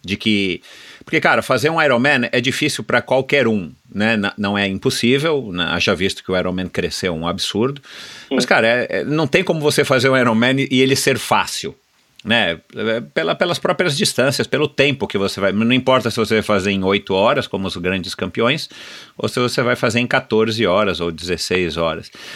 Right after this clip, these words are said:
Speaker 1: É, cara, é difícil, porque você fica um tempão fazendo as mesmas coisas e cansa, não tem jeito.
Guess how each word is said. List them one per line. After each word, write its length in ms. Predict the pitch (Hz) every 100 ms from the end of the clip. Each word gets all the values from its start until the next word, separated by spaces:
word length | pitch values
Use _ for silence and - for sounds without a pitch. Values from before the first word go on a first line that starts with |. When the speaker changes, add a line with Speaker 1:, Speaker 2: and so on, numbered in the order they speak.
| - -
Speaker 1:
É, 880 | - 107 110 107 98 98 98 98 101 107
cara, 240 | 131 95
é 160 | 95 117
difícil, 520 | 143 - 135 107 -
porque 220 | - -
você 120 | -
fica 200 | - -
um 60 | 110
tempão 380 | 123 139 107 113
fazendo 640 | 127 113 117 113 113 110
as 120 | 107
mesmas 360 | 101 95 120 120
coisas 340 | - 127 143
e 60 | 110
cansa, 360 | - 120 - 92
não 120 | 80
tem 200 | 104 123
jeito. 300 | 95 82